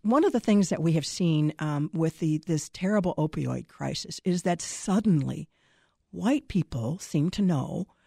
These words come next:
that drug addiction is a mental disease, not a failure of morality. When it's black people or Hispanic people, it's because they just don't have good morals.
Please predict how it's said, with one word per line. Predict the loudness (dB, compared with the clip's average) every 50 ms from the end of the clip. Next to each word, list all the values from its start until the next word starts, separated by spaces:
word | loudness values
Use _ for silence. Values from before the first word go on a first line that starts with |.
| _ _ _ _ _ _
that | -6 -2 0 0 2 0 -2 -4 _ -20 _ -2
drug | 2 4 4 4 4
addiction | 2 2 0 -4 -4 -4 -2 2 2 2 2 0 -4 _ _
is | -4 -2 2 4
a | 4
mental | 4 6 4 4 2 2 0 0 0 0 -2 -6 _ _
disease, | 2 2 2 4 4 4 4 4 4 4 2 -2 -10 _ _
not | -2 2 4 4 6 6 4 4 2 0 -8 _ _ _ _ _ _ -2
a |
failure | -2 0 2 2 4 4 4 4 4 4 2 0 -2 -6 _ _ _
of | -2 0 2 4
morality. | 4 4 4 4 4 4 4 4 2 0 -2 -4 -8 -10 -14 -16 _ _ _ _ _ _ _ _ _ _ _ _ _ _ _
When | _ 2 2 2
it's | 2 0 -4 -12 -16 _ _
black | -2 2 2 2 2 0
people | 0 -2 -2 2 4 4 4 4 2 -2 -2
or | -4 -2 -2
Hispanic | -2 -4 -4 0 2 2 4 4 2 0
people, | 0 -4 -2 0 0 0 0 0 0
it's | -4 -4
because | -2 -6 -4 -2 0 0 0 0 0
they | -2 -2
just | 0 0 -2 -2 0
don't | -2 -2 0 0
have | -2 -4 -4 -4 -4 -4
good | -4 -6 -2 -2
morals. | 0 0 0 0 -2 -2 -6 -10 -12 -14 -16